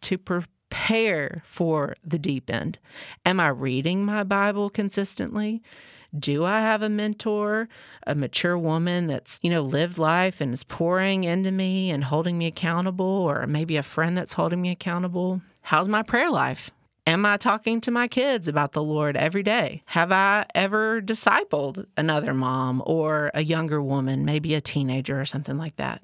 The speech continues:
So those are just questions to ask yourself, because remember, you just have to start somewhere.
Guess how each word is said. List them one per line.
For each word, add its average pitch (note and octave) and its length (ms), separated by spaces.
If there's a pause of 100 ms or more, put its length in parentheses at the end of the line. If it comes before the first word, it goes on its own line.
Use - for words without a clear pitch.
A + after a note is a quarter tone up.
So G3 420
those G#3+ 220
are A3+ 40
just A3+ 220
questions G#3 400
to - 140
ask G#3+ 260
yourself, C#3+ 400
because G3+ 380
remember, A#3+ 340
you D#3+ 140
just - 180
have - 160
to B3 80
start - 460
somewhere. - 560